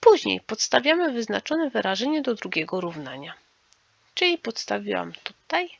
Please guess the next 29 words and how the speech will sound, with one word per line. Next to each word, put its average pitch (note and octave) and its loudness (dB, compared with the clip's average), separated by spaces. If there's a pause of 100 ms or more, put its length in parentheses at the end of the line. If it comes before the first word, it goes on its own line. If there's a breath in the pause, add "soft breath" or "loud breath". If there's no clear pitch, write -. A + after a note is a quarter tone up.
(800 soft breath)
i E4+ 0
w - -18
tym G3 -4
też - -6
podstawiłam - -10
tą F3 -10
dwójkę, E3 -10
dałam D#3 -10 (100)
tu, F4 -4 (760 loud breath)
a F#4 0
dwa - -6
x - -6
dałam F3 -4
w - -20
miejsce E3 -10
tego - -8
y. - -8 (1000 loud breath)
No C5+ 12 (100)
i - -14
później D4+ 2
rozwiązujemy A3 0
nasze F#3 -4
równanie F#3+ -2
z - -4
jedną A3 0
niewiadomą. F#3 0 (240)
Jak D#4 2
ją D#4 0
otrzymujemy, G3+ -2